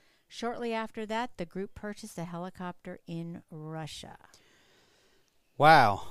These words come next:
Speaker 2: that is a lot in such a short little span.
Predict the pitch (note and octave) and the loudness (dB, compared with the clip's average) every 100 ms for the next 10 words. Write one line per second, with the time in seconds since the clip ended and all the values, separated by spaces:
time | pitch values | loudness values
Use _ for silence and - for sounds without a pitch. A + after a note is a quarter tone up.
0 | - G2+ C#3+ D#3 - C#3+ C#3 C#3 - C3 | -6 4 6 6 4 4 4 4 0 -2
1 | B2+ C3 B2+ - A2 A#2 C#3+ - - - | 0 0 -2 -6 0 4 4 2 -4 -6
2 | - - - _ _ _ _ - B2 A2 | -14 -20 -20 _ _ _ _ -4 -2 0
3 | B2 A#2 F#2+ - B2+ C3 C3 C3 C3 - | -2 -2 -4 -2 0 0 0 0 0 -2
4 | A#2 G2+ F#2+ | -2 -2 -6